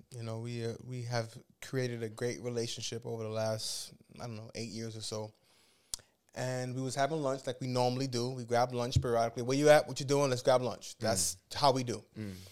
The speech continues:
Speaker 1: And she was having a conversation with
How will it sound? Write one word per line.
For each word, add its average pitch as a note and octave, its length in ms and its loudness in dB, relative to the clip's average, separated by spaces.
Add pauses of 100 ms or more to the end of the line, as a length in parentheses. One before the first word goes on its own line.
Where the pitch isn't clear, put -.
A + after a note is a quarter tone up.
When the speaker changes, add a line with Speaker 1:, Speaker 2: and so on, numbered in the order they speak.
(580)
Speaker 1:
And B2 500 4
she - 220 8
was F3 160 4
having C#3+ 300 4
a C3+ 40 -4
conversation B2 880 -2
with A2+ 520 2